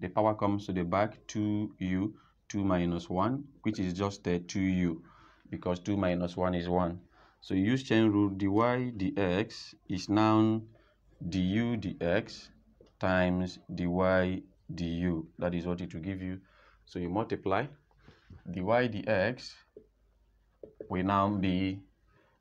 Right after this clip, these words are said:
du dx, which is cos x, times du, dy du, which is two u.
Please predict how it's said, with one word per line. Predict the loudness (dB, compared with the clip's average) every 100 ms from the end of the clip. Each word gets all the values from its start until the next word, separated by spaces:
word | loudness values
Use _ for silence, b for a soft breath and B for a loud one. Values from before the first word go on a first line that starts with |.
| _ -6
du | -2 0 0
dx, | 2 2 0
which | -4 -8
is | -8
cos | -8 -12 -6 0
x, | 0 0 -6 -20 _ -20 _ _ _ _ _ _ -20 -20 -8 -8 -6 -2
times | 2 4 4 4 2 -2 -6 -14 -16 -10
du, | -4 -2 0 0 0 -4 -10 -6
dy | 0 2 2
du, | 2 0 0 -4
which | -6 -8
is | -8
two | -4 -2
u. | -2